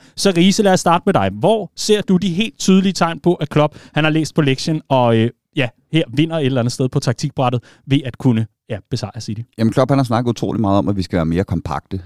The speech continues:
Speaker 2: at vi simpelthen ikke dækker godt nok op, og vi ikke gør det som hold, og nu skal vi dække mere, øh, kompakt. Og det har han sagt før, når, øh, Liverpool har haft, øh, defensive, øh, problemer. Det har bare ikke været til at se på banen, at det var det, der var planen. Så jeg har fuldstændig, som,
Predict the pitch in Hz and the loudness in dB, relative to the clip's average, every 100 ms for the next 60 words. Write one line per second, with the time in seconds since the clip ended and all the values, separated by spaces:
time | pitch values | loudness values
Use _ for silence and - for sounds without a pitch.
0 | - 90 214 85 92 101 92 85 87 90 | -8 -6 -4 -2 -2 -4 -4 -6 -4 -4
1 | 95 80 - 120 - - 98 90 85 95 | -4 -4 -4 -6 -6 -10 -6 -4 -4 -6
2 | - 78 - 69 92 135 - 101 101 95 | -6 -6 -6 -10 -2 -2 -2 -4 -2 -4
3 | 104 - - 82 95 85 76 87 - 85 | -10 -8 -4 -2 0 0 0 -2 -2 -4
4 | 80 73 73 67 64 - 80 - 67 - | -2 -2 -4 -6 -10 -8 -8 -8 -12 -12
5 | - - 311 - 92 156 143 95 - 113 | -20 -18 -18 -10 -2 0 0 -4 -4 -2
6 | - 87 92 87 80 78 87 - 80 78 | -2 -4 -2 0 0 0 0 0 -4 -4
7 | - - 78 71 71 82 87 87 80 - | -8 -6 -4 -4 -4 -4 -4 -6 -6 -6
8 | 78 - 76 - 73 85 87 - - - | -8 -6 -8 -8 -8 -6 -6 -12 -18 -6
9 | 98 87 123 175 135 85 - 76 85 64 | -4 -2 -2 -2 -2 -4 -4 -6 -6 -6
10 | 85 87 139 151 98 - 76 - _ - | -6 -2 -2 -2 -4 -6 -8 -8 _ -4
11 | 92 78 - 90 - 87 78 73 67 - | -2 -2 -2 -4 -2 -4 -2 -4 -6 -12
12 | - 85 76 - 73 73 - 98 107 - | -12 -10 -10 -8 -10 -10 -4 -2 -2 -4
13 | - - 127 - 107 92 - 85 | -8 -4 -4 -2 -6 -4 -4 -6